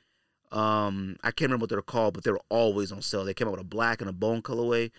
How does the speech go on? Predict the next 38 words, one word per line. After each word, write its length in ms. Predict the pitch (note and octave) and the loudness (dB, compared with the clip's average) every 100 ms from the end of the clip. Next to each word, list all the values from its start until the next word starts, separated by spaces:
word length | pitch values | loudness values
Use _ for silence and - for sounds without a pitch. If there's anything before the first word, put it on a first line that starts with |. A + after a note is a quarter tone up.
| _ _ _ | _ _ _
The 80 | G#2 | -4
shape 280 | - C#3+ C3+ | 2 4 4
of 140 | B2 | 2
'em 100 | B2 | 0
was 140 | A#2+ | -2
different. 400 | F#2 B2 B2+ C#3 | -2 0 0 -2
They 80 | A#2+ | -4
tried 260 | G2 A2 A2 | -4 -2 -2
to 60 | |
be 120 | G#2+ A2+ | -2 -4
different, 440 | F#2+ A2+ A#2+ A2+ | -2 -4 -4 -8
but 160 | B2 C3+ | -8 -8
you, 80 | |
you're 160 | - C3 | -8 -2
not 120 | C#3 | -2
gonna 160 | C3 B2+ | 0 -4
compete 360 | A#2 - G#2+ | -6 -6 -6
with 80 | F#2+ | -4
some 120 | - | -6
of 60 | G#2 | -4
these 160 | G2+ F#2+ | -4 -4
other 160 | F#2+ | -6
ones 220 | F#2+ F#2 - - - - | -6 -8 -12 -20 -12 2
or 120 | B2+ | 4
the 120 | A2+ | 4
price 280 | - G2 F2 | 0 -4 -4
points. 380 | - - - - _ - | -14 -20 -20 -20 _ -2
Regardless 500 | A#2 A2+ C3+ D3 C#3 | 0 2 2 2 0
of 100 | C3 | -2
how 120 | B2 | 0
you 160 | B2 A2+ | 0 -2
feel 200 | B2 A#2+ | -2 0
about 300 | A2 A2+ A2+ | 0 -2 -4
Yeezy 420 | G2+ A#2 A#2 A#2+ | -6 -4 -4 -4
slides 540 | - A#2 A2+ A2+ G#2+ | -4 0 2 2 0
and 100 | G2+ | -6
foam 320 | - A#2 A#2+ | -4 -2 0
runners, 300 | A#2+ A#2 A2+ | 0 0 -2